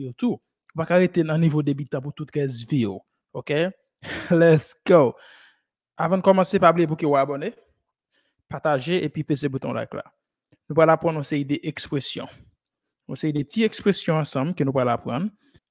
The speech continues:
Men premye ekspresyon, n ap aprann aswè a. The best of both worlds. The best of both worlds.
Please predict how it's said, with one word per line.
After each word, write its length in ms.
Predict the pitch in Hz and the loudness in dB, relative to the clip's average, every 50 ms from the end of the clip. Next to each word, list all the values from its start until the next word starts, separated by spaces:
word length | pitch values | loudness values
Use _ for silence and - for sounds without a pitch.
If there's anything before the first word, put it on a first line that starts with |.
| _ - | _ -4
Men 140 | 160 180 175 | -4 -2 0
premye 260 | 208 202 190 180 175 | 2 2 2 2 0
ekspresyon, 540 | 160 - - - 170 156 151 - - 151 143 | 0 -2 -4 -2 -2 -2 -2 -2 -2 0 2
n 60 | 135 | 2
ap 100 | 131 131 131 | 4 4 2
aprann 180 | 123 - 131 123 | 2 2 0 -2
aswè 300 | 117 117 - - - - | -2 -6 -8 -10 -10 -10
a. 60 | - - - - _ _ _ _ _ _ _ _ _ _ _ _ _ _ _ _ _ _ _ _ _ _ _ - | -12 -14 -18 -20 _ _ _ _ _ _ _ _ _ _ _ _ _ _ _ _ _ _ _ _ _ _ _ -4
The 140 | 147 156 139 | -2 -2 -2
best 600 | 123 123 - 190 202 214 233 233 226 - - - - - - | 0 4 8 10 10 12 10 8 6 2 -6 -8 -10 -8 0
of 680 | - 156 151 151 156 175 196 220 247 262 262 262 - - - _ _ _ _ _ _ - | 2 4 6 6 8 8 8 6 6 4 2 -2 -8 -12 -20 _ _ _ _ _ _ -18
both 600 | 143 131 123 - 156 160 170 175 - - - - _ _ _ _ _ _ _ | -16 -8 0 2 4 6 6 4 2 -2 -10 -18 _ _ _ _ _ _ _
worlds. 760 | - - 143 151 147 143 135 127 104 98 95 - - - - - - _ _ - | -6 0 4 6 8 8 10 8 8 6 0 -8 -14 -16 -18 -20 -20 _ _ -12
The 140 | 143 135 143 | -6 -6 -6
best 560 | 131 123 131 - 170 170 175 180 170 - - - _ - | -6 -6 -4 2 4 4 4 4 2 -2 -14 -16 _ -10
of 240 | 147 147 143 147 139 - 170 147 - - | -8 -6 -6 -8 -8 -12 -16 -20 -18 -12
both 400 | - 123 123 127 127 - - _ _ _ _ _ _ _ _ _ _ _ _ | -8 -6 -4 -4 -6 -8 -12 _ _ _ _ _ _ _ _ _ _ _ _
worlds. 920 | - 147 135 135 135 131 123 110 98 92 71 - - 156 - - - - | -12 -4 0 2 4 4 4 4 2 -2 -4 -8 -12 -14 -16 -16 -18 -18